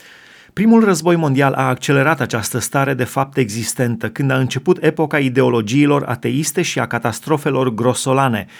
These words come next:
după cum afirmă cu convingere expertul în istoria bisericii Armin Shersin. Singurul lucru cu care astăzi, mai mult ca oricând, putem rezista împotriva tuturor acestora este Evanghelia Domnului Isus Hristos.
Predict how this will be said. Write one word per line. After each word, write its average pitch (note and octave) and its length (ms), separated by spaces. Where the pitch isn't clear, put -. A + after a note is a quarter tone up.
după D3 220
cum C3+ 120
afirmă D3 380
cu C3+ 100
convingere C#3+ 580
expertul C3 560
în A#2 60
istoria A#2 360
bisericii D3 640
Armin B2+ 380
Shersin. A2+ 640
Singurul G3+ 460
lucru E3+ 260
cu D3+ 80
care C#3+ 280
astăzi, B2 440
mai A#2 120
mult D3+ 200
ca D#3 100
oricând, C3+ 440
putem D#3+ 340
rezista C#3+ 480
împotriva C3 460
tuturor D#3+ 380
acestora B2+ 640
este C3 420
Evanghelia C#3 800
Domnului C#3 560
Isus B2+ 400
Hristos. - 720